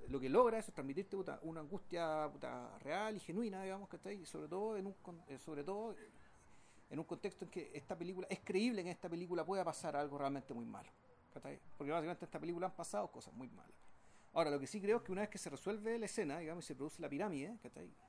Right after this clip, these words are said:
Que visualmente es muy bonita, sin embargo, yo te lo contaba cuando hablábamos por teléfono. La confesión que hace Cleo yo creo que está de más.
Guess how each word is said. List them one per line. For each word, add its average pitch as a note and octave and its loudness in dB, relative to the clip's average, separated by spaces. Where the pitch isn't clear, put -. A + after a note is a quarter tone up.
Que - -2
visualmente E3+ -2
es F3+ -4
muy F3+ 0
bonita, F3+ -2
sin F#3 -6
embargo, E3 -2
yo E3 -2
te D3 -4
lo C#3+ 0
contaba C#3 -2
cuando E3+ -4
hablábamos F3 -2
por - -6
teléfono. B2+ -4
La C#3 4
confesión C#3 0
que - -4
hace G#3 0
Cleo G3 4
yo G#3 2
creo G#3 4
que F#3+ 0
está G3+ 0
de G#3 2
más. F3 0